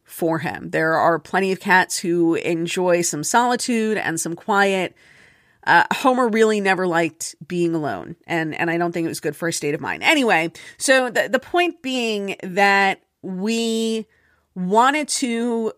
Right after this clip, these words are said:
find a companion for Homer, and my initial thought was that we should probably adopt a somewhat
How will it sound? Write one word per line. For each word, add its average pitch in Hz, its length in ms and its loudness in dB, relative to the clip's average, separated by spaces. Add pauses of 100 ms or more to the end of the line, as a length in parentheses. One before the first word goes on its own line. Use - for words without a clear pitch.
(140)
find 254 400 0
a 208 60 2
companion 208 640 -4
for 190 320 -6
Homer, 151 520 -6 (360)
and 208 420 4
my 208 220 4
initial 240 420 0
thought 202 320 2
was 196 140 -2
that 196 200 2
we 190 200 -6
should 196 240 -2
probably 202 480 0
adopt 175 520 -2
a 175 100 -6
somewhat 190 540 -2